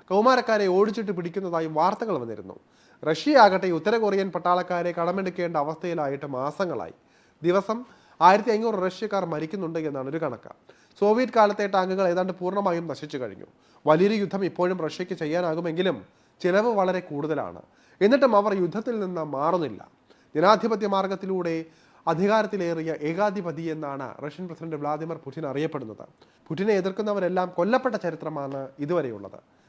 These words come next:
കഴിഞ്ഞ കാൽ നൂറ്റാണ്ടായി ശരിക്കും ഒരു ചക്രവർത്തിയെ പോലെയാണ് പുടിൻ അവിടം ഭരിക്കുന്നതും. അദ്ദേഹത്തിൻ്റെ തിരുവായ്ക്ക് റഷ്യയിൽ എതിർവാക്കില്ല. കോടിക്കണക്കിന് ഡോളറിൻ്റെ ആണവായുധങ്ങൾ വരെ പുടിൻ്റെ വിരൽത്തുമ്പത്താണുള്ളത്. അങ്ങനെ ഒരു സൈക്കോ ഭരണാധികാരി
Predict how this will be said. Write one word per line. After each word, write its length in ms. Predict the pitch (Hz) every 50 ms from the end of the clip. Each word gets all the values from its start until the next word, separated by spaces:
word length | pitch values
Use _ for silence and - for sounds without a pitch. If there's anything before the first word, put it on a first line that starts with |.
| _ _ -
കഴിഞ്ഞ 180 | 151 160 165 170 165
കാൽ 180 | 170 165 180 190 196
നൂറ്റാണ്ടായി 640 | 180 170 170 180 175 170 170 160 156 147 143 143 143 - _ _ _ _ -
ശരിക്കും 260 | 165 170 170 196 190
ഒരു 100 | 185 175
ചക്രവർത്തിയെ 680 | 170 - 180 185 - 254 262 247 233 220 - 226 208
പോലെയാണ് 480 | 170 147 147 147 147 147 139 131 127 131
പുടിൻ 320 | 127 - 131 131 135 127 123 -
അവിടം 360 | 127 127 127 135 135 131 123 127 - -
ഭരിക്കുന്നതും. 500 | 143 151 143 143 135 107 101 - 92 - _ _ _ _ _ _ _ _
അദ്ദേഹത്തിൻ്റെ 500 | 147 156 170 175 180 170 185 175 165 165 160 156 156 - _ _ _ _ -
തിരുവായ്ക്ക് 500 | 202 214 226 220 214 202 190 180 - 170 165
റഷ്യയിൽ 340 | 165 160 - 185 170 156 147
എതിർവാക്കില്ല. 640 | 147 151 196 214 214 185 151 - - 113 101 98 - - _ _ _ _ _ _ _ _
കോടിക്കണക്കിന് 640 | _ 190 220 262 277 233 240 220 202 - 202 190 180 175 - 147 147
ഡോളറിൻ്റെ 380 | 170 185 196 202 190 175 170
ആണവായുധങ്ങൾ 920 | 170 170 180 185 202 208 202 196 190 185 190 175 - 170 175 180 175 170 156
വരെ 240 | 151 156 175 156 113 - - _ _ _ _ _ _
പുടിൻ്റെ 360 | 175 180 196 196 190 170 156 147 143 - _ _
വിരൽത്തുമ്പത്താണുള്ളത്. 920 | 131 160 170 196 208 196 214 208 180 160 147 139 120 110 107 107 101 - - - _ _ _ _ _ - -
അങ്ങനെ 320 | 233 269 294 320 320 294 262
ഒരു 120 | 226 214
സൈക്കോ 580 | 202 - 202 196 208 214 202 - 220 220 220 214
ഭരണാധികാരി 880 | 156 156 165 175 185 185 185 180 170 175 170 165 160 156 151 147 143